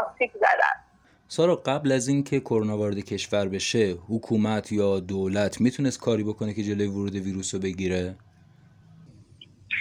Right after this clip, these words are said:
Speaker 1: ببین، توقعات ما از دولت بر اساس شناخت خودمونه از شرایط کشور. یعنی مثلاً توی که تهرانی، یا کسی که شمال کشور داره زندگی می‌کنه،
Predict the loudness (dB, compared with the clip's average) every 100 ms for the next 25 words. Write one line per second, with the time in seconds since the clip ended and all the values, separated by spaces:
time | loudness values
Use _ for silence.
0 | -4 -4 -6 -8 0 4 4 6 6 6
1 | 6 4 4 6 6 6 4 4 6 6
2 | 6 6 4 4 0 -6 -4 -2 -2 -2
3 | 0 4 6 6 4 4 4 4 2 2
4 | -2 -2 -2 2 2 0 -6 -14 -4 2
5 | 4 4 4 4 4 0 0 4 4 6
6 | 4 4 4 2 4 2 0 0 2 4
7 | 6 4 4 2 4 4 4 2 4 4
8 | 4 0 0 4 6